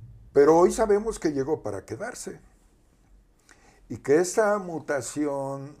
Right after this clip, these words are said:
eh, del Omicron es que encontró su hábitat en el cuerpo del ser humano y dijo, "No lo puedo matar, sino luego donde vivo", ¿no? Entonces,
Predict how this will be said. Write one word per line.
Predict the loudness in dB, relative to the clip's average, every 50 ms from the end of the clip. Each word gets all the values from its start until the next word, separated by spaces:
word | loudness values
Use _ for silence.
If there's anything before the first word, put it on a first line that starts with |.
| _ _ _ -20
eh, | -18 -14 -14 -12 -12 -12 -12 -12 -14 -14 -16 -16
del | -14 -12 -12 -12 -12 -16 -12
Omicron | -6 -4 -4 -4 -4 -6 -8 -8 -8 -8 -8 -10 -12 -16 -20 _ _ _ _ _ _ _ _ _ _ _ _ _ _ _ _ _ _ _ -16
es | -14 -14 -14 -12
que | -10 -8 -8 -8
encontró | -10 -12 -10 -10 -10 -10 -10 -10 -10 -10 -10
su | -10 -12 -14
hábitat | -12 -12 -14 -12 -10 -10 -10 -10 -12 -14
en | -16 -14
el | -16 -18 -14
cuerpo | -12 -12 -12 -12 _ -14 -14
del | -14 -14
ser | -14 -14 -14 -14 -14
humano | -14 -18 -18 -20 -20 -20 -20 -20 -20 -20 _ _ _ _ _ _ _ _ _
y | -18 -18
dijo, | -14 -14 -14 -14 -14 -16 -16 _ _ _ _ _ _ _ _ -20
"No | -16 -14 -10
lo | -10 -10 -10
puedo | -8 -8 -8 -8 -8
matar, | -10 -14 -16 -14 -12 -12 -12 -12 -14
sino | -14 -14 -14 -14 -12 -14 -14 -12
luego | -12 -12 -12 -12 -14 -14
donde | -16 -16 -14 -14 -14
vivo", | -14 -14 -18 -16 -14 -14 -14 -14
¿no? | -14 -16 -16 -16
Entonces, | -18 -12 -12 -12 -10 -10 -12 -16 -16 -18